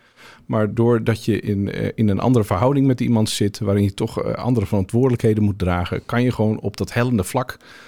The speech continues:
doorschieten naar iets wat echt wel misbruik is. En er zijn zoveel vormen. Dat,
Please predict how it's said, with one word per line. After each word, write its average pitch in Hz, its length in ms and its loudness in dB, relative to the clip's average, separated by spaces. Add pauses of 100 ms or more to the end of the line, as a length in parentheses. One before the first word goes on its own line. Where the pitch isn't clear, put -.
(160)
doorschieten 113 680 0
naar 95 260 -2
iets - 220 -6
wat 98 160 -6
echt - 300 -8
wel 98 160 -2
misbruik 110 440 0
is. - 200 -8
En 92 100 -4
er 92 60 0
zijn 92 220 -2
zoveel 127 560 2
vormen. 104 580 -2
Dat, 110 240 -8